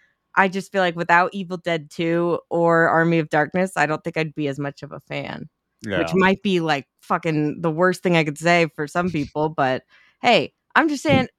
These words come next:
Speaker 1: I don't need to just watch s-, straight up gore for, like, an hour and a half. Plus, all these movies
Speaker 2: <laughs>
Speaker 1: are really quick. I would say they're pretty short, so that's
Speaker 2: Yeah.
Speaker 1: nice, but,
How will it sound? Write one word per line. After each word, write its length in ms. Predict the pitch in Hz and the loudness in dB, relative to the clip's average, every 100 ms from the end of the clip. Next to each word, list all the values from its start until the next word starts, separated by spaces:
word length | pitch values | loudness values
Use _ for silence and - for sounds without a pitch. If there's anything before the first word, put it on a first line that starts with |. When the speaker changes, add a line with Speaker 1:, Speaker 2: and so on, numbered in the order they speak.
| _ | _
Speaker 1:
I 180 | 226 240 | -6 -4
don't 220 | 285 294 | -2 -4
need 260 | 220 233 208 | -2 -2 -2
to 100 | 196 | -4
just 200 | 190 190 | -4 -4
watch 340 | 180 180 170 170 | 2 2 2 -8
s-, 140 | - - | -20 -20
straight 360 | - 196 190 | -14 -4 -2
up 80 | 175 151 | -4 -6
gore 280 | - 170 170 | -2 2 2
for, 140 | 165 147 | 0 -8
like, 140 | 135 | -8
an 60 | 131 | -4
hour 140 | 131 | -2
and 80 | 139 | -2
a 40 | 139 | -2
half. 280 | 147 147 - _ _ - | -2 -2 -6 _ _ -4
Plus, 180 | 247 | 0
all 80 | 277 | 2
these 160 | 294 240 | 2 2
movies 320 | 240 202 185 | 2 2 0
Speaker 2:
<laughs> 20 | |
Speaker 1:
are 40 | 175 | 0
really 180 | 165 147 | 0 -2
quick. 380 | - 156 117 135 | -2 -4 -2 -4
I 60 | |
would 120 | 127 131 | -6 -6
say 120 | 135 | -6
they're 160 | 135 | -6
pretty 180 | 135 165 | -8 -8
short, 480 | 160 - 170 170 185 - - | -8 -6 0 0 -2 -8 -18
so 140 | - | -4
that's 220 | 180 - | -2 0
Speaker 2:
Yeah. 40 | 196 | 0
Speaker 1:
nice, 260 | 190 190 - | 2 0 -2
but, 260 | 185 175 | -2 -2